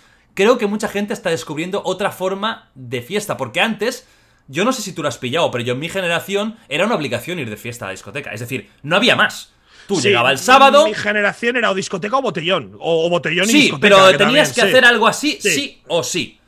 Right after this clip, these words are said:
Speaker 1: O sea,
Speaker 2: Sí,
Speaker 1: no
Speaker 2: sí,
Speaker 1: había,
Speaker 2: sí, sí,
Speaker 1: no
Speaker 2: sí.
Speaker 1: había más, es que no había, ya ni se te pasaba por la cabeza decir, "Va, pues me quedo en casa este sábado y que vengan dos amigos y jugamos a la Play". No, no, es que no me pasaba por la puta cabeza.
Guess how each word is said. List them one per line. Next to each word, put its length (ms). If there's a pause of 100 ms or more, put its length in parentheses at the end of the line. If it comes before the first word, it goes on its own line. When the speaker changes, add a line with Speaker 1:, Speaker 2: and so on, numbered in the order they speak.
Speaker 1:
O 80
sea, 120
Speaker 2:
Sí, 60
Speaker 1:
no 140
Speaker 2:
sí, 60
Speaker 1:
había, 400 (160)
Speaker 2:
sí, 140
sí, 60
Speaker 1:
no 100
Speaker 2:
sí. 60
Speaker 1:
había 120
más, 240
es 100
que 80
no 80
había, 340
ya 240
ni 120
se 80
te 80
pasaba 240
por 80
la 100
cabeza 300
decir, 380 (220)
"Va, 140
pues 160
me 80
quedo 200
en 80
casa 240
este 180
sábado 480 (160)
y 220
que 100
vengan 260
dos 160
amigos 360
y 20
jugamos 320
a 60
la 60
Play". 140
No, 100
no, 140
es 80
que 120
no 60
me 100
pasaba 300
por 100
la 80
puta 200
cabeza. 380